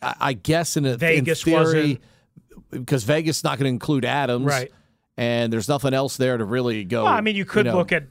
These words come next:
Speaker 2: I guess, Hunter Renfrow or
Speaker 1: No,
Speaker 2: whatever,
Speaker 1: come on,
Speaker 2: but
Speaker 1: Hunter
Speaker 2: I mean,
Speaker 1: Renfrow. I mean, like,
Speaker 2: I mean,
Speaker 1: come
Speaker 2: we're
Speaker 1: on,
Speaker 2: not,
Speaker 1: Chris.
Speaker 2: well, we're
Speaker 1: Hunter
Speaker 2: not
Speaker 1: Renfrow
Speaker 2: talking
Speaker 1: and D J
Speaker 2: D J
Speaker 1: Moore?
Speaker 2: Moore. No, no, no,
Speaker 1: No,
Speaker 2: no, I'm
Speaker 1: D J
Speaker 2: just,
Speaker 1: Moore
Speaker 2: I'm,
Speaker 1: is significant.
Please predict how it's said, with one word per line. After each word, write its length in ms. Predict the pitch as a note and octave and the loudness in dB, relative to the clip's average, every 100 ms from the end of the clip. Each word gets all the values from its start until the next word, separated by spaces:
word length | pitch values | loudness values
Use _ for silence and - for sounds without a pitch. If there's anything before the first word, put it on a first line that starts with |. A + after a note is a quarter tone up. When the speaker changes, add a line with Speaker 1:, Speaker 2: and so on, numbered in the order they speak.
| - | -14
Speaker 2:
I 140 | C#3 C3+ | -8 -4
guess, 240 | C3+ - | -4 -4
Hunter 280 | D#3 D#3 C#3 | -4 -4 -4
Renfrow 720 | A#2+ C#3 C#3+ - C#3 B2+ B2 | -4 -4 -4 -4 -2 -2 -2
or 300 | B2 A2 G2+ - - | -4 -6 -12 -16 -8
Speaker 1:
No, 140 | - | -2
Speaker 2:
whatever, 260 | D#3+ F3 F3+ | 2 4 4
Speaker 1:
come 60 | |
on, 100 | D#3+ | 4
Speaker 2:
but 40 | - | 2
Speaker 1:
Hunter 160 | - | 2
Speaker 2:
I 40 | C#3+ | 4
mean, 140 | C#3+ | 2
Speaker 1:
Renfrow. 180 | D3+ - | 2 0
I 40 | D#3+ | 0
mean, 160 | D3+ | 0
like, 160 | D#3 D#3+ | 2 2
Speaker 2:
I 60 | |
mean, 60 | C#4 | 4
Speaker 1:
come 80 | B3 | 6
Speaker 2:
we're 20 | B3 | 6
Speaker 1:
on, 20 | |
Speaker 2:
not, 120 | B3 | 6
Speaker 1:
Chris. 180 | F3 B3 C4+ | 4 0 -2
Speaker 2:
well, 220 | A#3+ C4+ | 2 4
we're 100 | B3 | 6
Speaker 1:
Hunter 60 | B3 | 6
Speaker 2:
not 100 | A#3+ | 6
Speaker 1:
Renfrow 40 | A#3 | 6
Speaker 2:
talking 260 | B3 A3+ | 6 4
Speaker 1:
and 60 | D3+ | 4
D 80 | - | 2
J 40 | |
Speaker 2:
D 20 | G3 | 4
J 200 | F3 C#3 | 4 6
Speaker 1:
Moore? 260 | D3+ B3+ | 6 6
Speaker 2:
Moore. 100 | - | 4
No, 120 | C4 F4 | 4 4
no, 120 | G4 | 4
no, 60 | C#4+ | 2
Speaker 1:
No, 140 | - | 4
Speaker 2:
no, 80 | B3+ | 4
I'm 80 | F#3 | 4
Speaker 1:
D 100 | A3 | 2
J 60 | A#3+ | 2
Speaker 2:
just, 140 | A3+ | 2
Speaker 1:
Moore 260 | A#3 A#3 A#2 - - | 4 2 0 -8 -14
Speaker 2:
I'm, 120 | - - | -6 0
Speaker 1:
is 500 | G3 A#3+ G#3 A3 D3 | 2 4 4 4 2
significant. 460 | E3+ G3+ D#3+ F#2+ | 0 -2 -2 -6